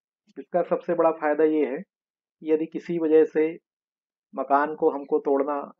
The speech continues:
यदि पड़ता है या कभी ऐसी स्थिति आती है, तो पूरा की पूरा मकान dismantle करके हम उसको नई जगह पर लगा सकते हैं। यहाँ पर देखिए ये बहुत ही तेजी से assembly इसकी हो रही है।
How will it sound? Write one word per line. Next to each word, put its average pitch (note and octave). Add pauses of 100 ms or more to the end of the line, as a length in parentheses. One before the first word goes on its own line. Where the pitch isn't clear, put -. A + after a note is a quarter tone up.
यदि B2+
पड़ता A#2
है C3 (640)
या C3+
कभी C3+
ऐसी C#3+
स्थिति C#3+
आती B2+
है, A#2+ (640)
तो D#3
पूरा D#3+
की D#3+
पूरा D#3
मकान C#3+ (140)
dismantle C3+
करके A#2+
हम D#3
उसको D3 (760)
नई A#2+
जगह A#2+
पर -
लगा A#2
सकते -
हैं। - (840)
यहाँ C#3+
पर D#3
देखिए D3
ये F#3 (880)
बहुत C#3
ही D3
तेजी C#3+
से C#3+
assembly C3+
इसकी C3+
हो A#2+
रही A#2+
है। C3